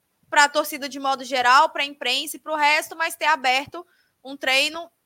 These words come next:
somente pra os líderes de organizada. Pelo menos foi isso que eu vi de crítica. Eu não sei vocês, e a gente abre pra discussão agora, o pessoal que tá no chat também, que tá chegando por agora. Começar contigo, Laudenor. Qual foi a sua visão, é, sobre esse caso de ontem?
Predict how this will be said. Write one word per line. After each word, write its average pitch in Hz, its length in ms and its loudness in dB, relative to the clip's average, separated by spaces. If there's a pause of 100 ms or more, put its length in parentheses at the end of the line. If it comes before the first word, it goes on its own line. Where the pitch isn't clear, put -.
somente 277 420 -4
pra 294 220 4
os 277 120 -6
líderes 262 360 -6
de 277 60 -6
organizada. 269 520 -4
Pelo 254 180 -4
menos 247 280 -10
foi 262 160 -4
isso 262 160 -10
que 294 80 -8
eu 269 60 -6
vi 269 100 -10
de 277 120 -14
crítica. 247 380 -10
Eu 233 60 -6
não 226 100 -12
sei 240 160 -10
vocês, 254 500 -6
e 269 40 -6
a 254 40 -6
gente 247 300 -10
abre 240 420 0 (460)
pra 254 160 4
discussão 269 400 -4
agora, 269 300 4
o - 40 -14
pessoal 262 300 -2
que 247 100 -12
tá 254 120 -2
no 254 80 -14
chat 226 320 -6
também, 226 240 -10
que - 80 -20
tá 233 100 -6
chegando 226 340 -12
por 226 140 -10
agora. 220 500 0 (360)
Começar 269 340 -4
contigo, 285 400 -6
Laudenor. 226 480 -2 (120)
Qual 240 160 0
foi 277 160 0
a 269 40 2
sua 285 200 -2
visão, 247 600 -4 (440)
é, 202 840 -4 (100)
sobre 240 400 -4
esse 240 360 -2
caso 226 260 -2
de 220 140 -10
ontem? 247 340 -14